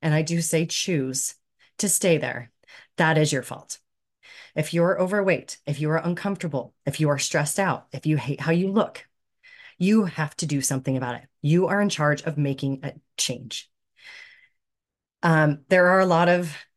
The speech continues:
miracle solutions, the newest one being Ozempic or semaglutide, or there's several other drugs that all have different names, but they pretty much do, all do the same thing. And much like the, um,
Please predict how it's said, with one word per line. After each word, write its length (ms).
miracle 420
solutions, 720
the 300
newest 440
one 240
being 280
Ozempic 600
or 380
semaglutide, 920
or 540
there's 220
several 340
other 240
drugs 360
that 100
all 140
have 180
different 260
names, 300
but 160
they 80
pretty 160
much 160
do, 160
all 140
do 160
the 100
same 240
thing. 320
And 360
much 300
like 360
the, 400
um, 500